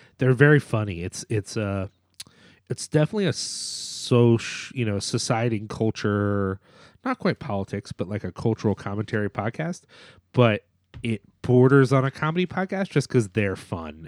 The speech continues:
and charming people. So if you're looking for that, like, let's talk about some real stuff, but, uh, with people who I actually wanna spend time with 'cause they're fun to listen to, I think it's a really great, uh, show. And it's something we've been meaning to do for a while, which is, like, yeah,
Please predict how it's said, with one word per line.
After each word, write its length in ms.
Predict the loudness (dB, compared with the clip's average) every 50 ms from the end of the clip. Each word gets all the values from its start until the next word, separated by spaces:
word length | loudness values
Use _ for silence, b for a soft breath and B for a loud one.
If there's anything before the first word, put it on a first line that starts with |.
| -16 _
and 300 | -12 -12 -12 -14 -16 -14
charming 480 | -12 -12 -10 -10 -12 -14 -14 -16 -16
people. 480 | -16 -18 -20 -16 -14 -16 -16 -16 -20 B B B B B B B B
So 260 | -8 -2 0 2 2
if 120 | 2 0 0
you're 120 | 0 2
looking 260 | 2 0 0 -4 -8
for 140 | -6 -8 -8
that, 260 | -6 -6 -10 -10 -10
like, 300 | -10 -10 -10 -10 -12 -12
let's 260 | -8 -6 -4 -4 -4 -4
talk 220 | -4 -4 -4 -6
about 200 | -8 -10 -10 -10
some 180 | -12 -14 -12 -10
real 180 | -10 -10 -10
stuff, 560 | -10 -10 -4 -2 0 0 0 0 -2 -6 -14 b b b b b b b b
but, 280 | _ -4 -4 -4 -6 -10 _ _ _
uh, 200 | -12 -12 -10 -12 -10
with 180 | -12 -12 -12
people 260 | -10 -12 -10 -10 -10
who 140 | -8 -8 -8
I 60 | -8
actually 260 | -8 -14 -14 -12 -12 -12
wanna 220 | -12 -12 -14 -14
spend 220 | -14 -14 -14 -14
time 200 | -10 -8 -8 -6
with 160 | -6 -8 -8 -8
'cause 140 | -14 -14 -12
they're 100 | -14 -14
fun 220 | -12 -12 -14 -12
to 80 | -10 -10
listen 260 | -10 -10 -10 -10 -16
to, 320 | -10 -6 -4 -4 -4 -4 -6 b b b b b b b
I 80 | -8 -8
think 140 | -6 -8
it's 140 | -10 -10 -10
a 40 | -8
really 160 | -8 -8 -10 -12
great, 300 | -12 -14 -14 -14 -16 -20 _ _ _ -14
uh, 400 | -12 -12 -12 -12 -14 -14 -14 -14
show. 440 | -10 -6 -6 -4 0 0 2 2
And 200 | 0 0 -2 -6 b b b b b b
it's 140 | b -4 -2
something 160 | 0 2 4 4
we've 120 | 4 4
been 120 | 4 2 0
meaning 220 | 0 0 0 0
to 80 | -2 0
do 120 | 0 -2
for 180 | -2 -2 -4 -4
a 60 | -4
while, 300 | -4 -4 -4 -6 -6 -6
which 180 | -8 -8 -8
is, 220 | -10 -10 -10 -12 -14
like, 180 | -14 -14 -14 -18 _
yeah, 300 | -4 -2 -2 -2 -2 -4